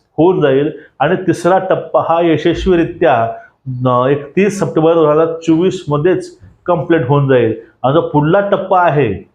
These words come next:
तो, आता पुढला टप्पा हा, टप्पा हा खूप इंट-, इंटरेस्टिंग असणार आहे, कारण त्यावेळेस सप्टेंबर झालं, आता ऑक्टोबर, नोव्हेंबर, डिसेंबर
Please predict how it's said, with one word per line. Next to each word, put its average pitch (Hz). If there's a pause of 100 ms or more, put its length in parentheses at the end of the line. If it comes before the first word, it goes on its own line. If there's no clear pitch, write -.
(340)
तो, 156
आता 170
पुढला 151
टप्पा 165
हा, 156 (100)
टप्पा 160
हा 143 (400)
खूप 160
इंट-, 156
इंटरेस्टिंग 160
असणार 165
आहे, 156 (360)
कारण 151
त्यावेळेस 170
सप्टेंबर 180
झालं, 170
आता 165
ऑक्टोबर, 180
नोव्हेंबर, 165 (140)
डिसेंबर 147